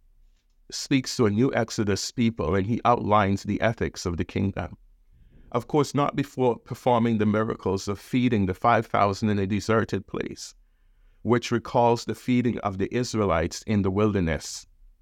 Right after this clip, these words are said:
with manna from heaven. He tells them this is how people of the new Exodus lives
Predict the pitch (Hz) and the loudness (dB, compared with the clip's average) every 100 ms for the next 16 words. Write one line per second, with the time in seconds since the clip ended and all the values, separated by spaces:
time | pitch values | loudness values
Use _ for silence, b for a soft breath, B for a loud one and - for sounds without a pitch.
0 | _ 101 92 101 92 92 - 92 87 82 | _ -2 0 2 2 0 -2 -4 -2 -6
1 | - - - _ _ _ _ _ _ - | -6 -18 -20 _ _ _ _ _ _ -6
2 | 135 - 139 139 143 131 110 113 117 117 | -4 0 4 4 2 0 0 0 -2 -4
3 | - - 123 120 123 120 _ _ _ _ | -6 -2 2 2 0 -6 _ _ _ _
4 | - 151 - 104 98 107 104 107 - - | -2 0 2 0 2 2 2 2 0 -2
5 | - - 104 92 87 - 101 104 110 90 | -6 -6 -4 -2 -4 -4 -2 2 2 0
6 | 87 - - | -4 -12 -16